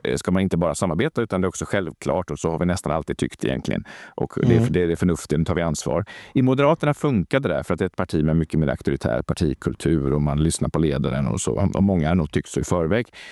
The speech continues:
Speaker 1: Det är svårare i Liberalerna alldeles uppenbart för många har inte tyckt så. Jag tror att det finns ett utrymme för allmänborgerliga väljare som tycker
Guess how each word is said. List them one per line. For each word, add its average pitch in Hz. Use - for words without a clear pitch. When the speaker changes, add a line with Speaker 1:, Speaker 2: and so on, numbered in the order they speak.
Speaker 1:
Det -
är 110
svårare 92
i -
Liberalerna 80
alldeles 80
uppenbart 82
för 73
många 85
har 82
inte 95
tyckt -
så. 80
Jag 139
tror 160
att 110
det 123
finns 113
ett 107
utrymme 139
för 90
allmänborgerliga 98
väljare 95
som 95
tycker 131